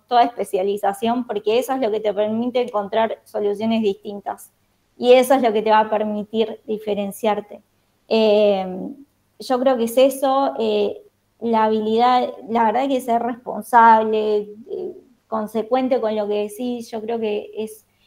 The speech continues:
es algo que también, eh, te, te ayuda a construir esa carrera, eh,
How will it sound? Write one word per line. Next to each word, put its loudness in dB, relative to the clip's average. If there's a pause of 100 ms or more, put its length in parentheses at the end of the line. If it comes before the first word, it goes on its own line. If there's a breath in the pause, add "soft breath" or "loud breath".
(120)
es -6
algo 2
que -2
también, -6 (100)
eh, -8 (600)
te, 0
te -4
ayuda 2
a -6
construir -4
esa -8
carrera, -4 (320 soft breath)
eh, 0